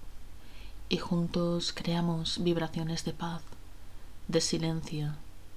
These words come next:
de quietud, que ayudan al mundo. Meditar no solo es para mí. Meditar es un acto de generosidad para el mundo,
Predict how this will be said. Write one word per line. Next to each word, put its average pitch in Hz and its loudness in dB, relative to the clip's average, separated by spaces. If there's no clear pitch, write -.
de 165 2
quietud, 165 0
que 185 8
ayudan 190 12
al 202 12
mundo. 156 2
Meditar 185 8
no 196 12
solo 196 10
es 185 6
para 165 4
mí. 160 2
Meditar 180 8
es - 6
un 180 8
acto 180 6
de 185 6
generosidad 180 4
para 175 2
el 170 4
mundo, 170 4